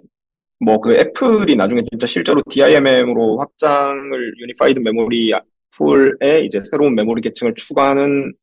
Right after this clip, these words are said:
그런 작업을 실제로 할지는 모르겠는데, 만약에 그게 계획에, 그런 것들도 계획에 포함이 돼 있다 그러면 그런 계획이 이제 다 어차피 완성되지 않았는데 이제 이거 익스트림을 지금 여기 내봐야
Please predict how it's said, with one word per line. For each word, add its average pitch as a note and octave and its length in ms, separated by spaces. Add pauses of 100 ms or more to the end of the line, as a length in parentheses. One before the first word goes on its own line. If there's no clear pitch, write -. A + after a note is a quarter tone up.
(600)
그런 A#2+ 280
작업을 B2 720
실제로 F#3 340
할지는 A3+ 340
모르겠는데, G2+ 540
만약에 G#2 340
그게 D3+ 400
계획에, D#3 840
그런 D#3+ 440
것들도 C#3+ 640
계획에 C3 340 (140)
포함이 F#3+ 320
돼 B2+ 100
있다 C#3 280
그러면 G#2 420 (1300)
그런 D#3 380
계획이 C#3 600
이제 G2+ 220
다 A#2 200
어차피 A2+ 480
완성되지 C3+ 760
않았는데 C#3 760
이제 G2+ 180
이거 G#2+ 360 (100)
익스트림을 C#3 480
지금 A#2+ 200
여기 B2 240
내봐야 A2 580